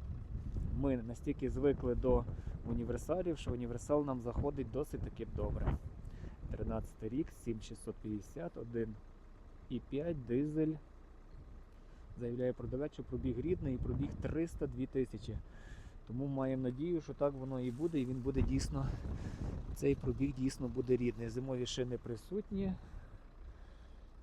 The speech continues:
Автомобіль. Я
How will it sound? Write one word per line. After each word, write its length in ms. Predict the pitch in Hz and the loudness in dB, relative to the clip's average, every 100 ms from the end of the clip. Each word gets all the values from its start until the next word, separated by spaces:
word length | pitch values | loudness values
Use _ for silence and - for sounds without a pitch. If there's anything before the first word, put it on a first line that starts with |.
| - | -12
Автомобіль. 680 | 113 - - 127 127 131 123 107 - - - - - - - - - - - - - - - - - - - - - - | -12 -10 -6 -2 0 4 4 2 -6 -16 -18 -16 -16 -16 -16 -18 -18 -18 -16 -16 -16 -18 -18 -18 -18 -20 -20 -20 -20 -10
Я 360 | 113 123 135 | -6 0 2